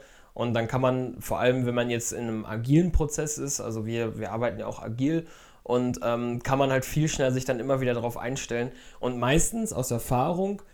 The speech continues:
sind die Nutzer dann auch ultra dankbar, wenn sie merken, dass ihre Taten oder ihre Kritik oder so, dass sie was gebracht hat. Also wir haben das öfter auch bei einer anderen App, die wir haben, wo wir dann Kommentare im App Store bekommen haben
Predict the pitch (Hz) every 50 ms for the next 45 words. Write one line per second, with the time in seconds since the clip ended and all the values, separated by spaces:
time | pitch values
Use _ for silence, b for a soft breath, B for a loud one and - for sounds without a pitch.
0 | b b b - 131 135 135 135 131 151 180 170 - 160 139 131 131 131 123 -
1 | - 156 175 208 208 - 165 151 139 156 165 185 - - 117 123 143 156 147 131
2 | 127 131 123 123 127 131 139 - - - - 135 135 139 127 123 120 - - -
3 | - - - 165 180 202 185 165 160 147 147 143 143 143 139 - - - - 147
4 | 131 143 170 - - 175 170 151 127 135 123 113 113 123 123 117 127 117 - -
5 | - - - - - - 135 - - - 202 - - 147 143 139 135 135 139 135
6 | 131 123 - - 131 120 127 123 - 135 123 117 113 139 156 - - 98 95 -
7 | b b b b b b b b - 120 120 123 127 143 139 - - 131 139 -
8 | - 147 139 113 131 131 - 131 127 127 117 120 143 151 147 147 143 143 143 147
9 | 147 139 135 135 131 131 131 135 139 139 135 131 131 131 127 127 123 127 127 123
10 | 123 123 117 117 - 135 127 123 - - 127 131 135 131 113 - 170 - - -
11 | 147 135 135 131 - 147 139 139 135 135 135 139 135 139